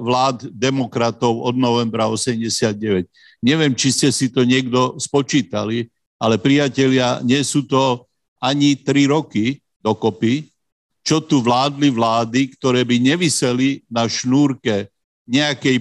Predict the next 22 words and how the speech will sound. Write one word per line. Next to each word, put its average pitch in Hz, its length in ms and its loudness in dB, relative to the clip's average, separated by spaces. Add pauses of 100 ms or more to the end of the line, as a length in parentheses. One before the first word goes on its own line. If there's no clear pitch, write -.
posttotalitnej 139 1200 -2
strany, 127 640 -2 (1120)
alebo 160 400 0
neboli 160 400 2
priamo 151 640 0
koalíciami 117 1200 0 (400)
posttotalitných 123 1040 -2
komunistov 117 720 0
a 113 80 0
už 113 240 -6
teraz 120 480 -2 (520)
sa - 240 -2
nám 120 240 0
do 117 160 0
tej 135 160 0
politiky 120 640 -2
vmiešali 120 640 0
aj 117 160 0
neonacisti, 120 960 -2
fašisti 107 640 -2
a 92 80 0
podobné 104 560 0